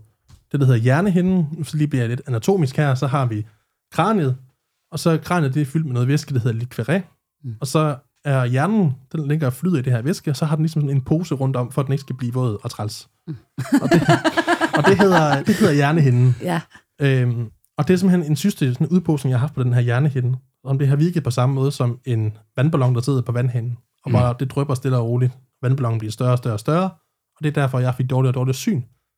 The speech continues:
Speaker 1: fordi den trykker så meget på min synsnerve, at det ligesom hæver stikket ud af kontakten stille og roligt,
Speaker 3: Okay,
Speaker 1: ikke?
Speaker 3: ja.
Speaker 1: Så det fandt vi ud af, og så var der jo et langt forløb med, hvad skal der så ske? Og det ender så med, at i sommeren to tusind og ni, der bliver jeg opereret i hjernen.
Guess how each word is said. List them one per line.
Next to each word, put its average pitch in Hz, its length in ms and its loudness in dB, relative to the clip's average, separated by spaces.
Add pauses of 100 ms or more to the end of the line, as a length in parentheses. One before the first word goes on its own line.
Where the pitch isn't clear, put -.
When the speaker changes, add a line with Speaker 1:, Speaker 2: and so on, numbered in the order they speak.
(160)
Speaker 1:
fordi 131 140 -2
den 123 160 0
trykker 156 260 0
så 127 80 -2
meget 127 160 -2
på 127 60 -6
min 123 140 2
synsnerve, 110 580 -6 (300)
at 107 120 -10 (680)
det - 60 -18
ligesom 123 220 0
hæver 107 380 0 (160)
stikket 131 320 0
ud 120 140 -2
af 104 180 -2 (880)
kontakten 120 540 -2
stille 113 240 -4
og 104 60 -2
roligt, 117 220 0
Speaker 3:
Okay, 151 100 0
Speaker 1:
ikke? 80 120 -8 (100)
Speaker 3:
ja. 107 80 -8 (840)
Speaker 1:
Så 143 240 2
det 135 180 -4
fandt 151 180 2
vi 131 60 2
ud 214 140 2
af, 170 240 0
og - 60 -10
så 165 100 -2
var 151 100 2
der 131 60 0
jo 113 40 0
et 113 80 -4
langt 131 180 -2
forløb 127 280 0
med, 110 80 -4
hvad 117 120 -2
skal - 160 -10
der 104 60 -18
så 143 200 -2
ske? 135 400 -2 (160)
Og 104 220 -6 (220)
det 135 120 0
ender 147 120 2
så 151 140 0
med, 131 120 4
at 113 160 -4
i 120 40 -4
sommeren 135 400 0
to 123 120 -2
tusind 123 200 0
og 120 60 4
ni, 139 260 0 (240)
der - 60 -14
bliver 123 180 -2
jeg 107 200 -2 (180)
opereret 135 300 -2
i 113 40 0
hjernen. 151 240 2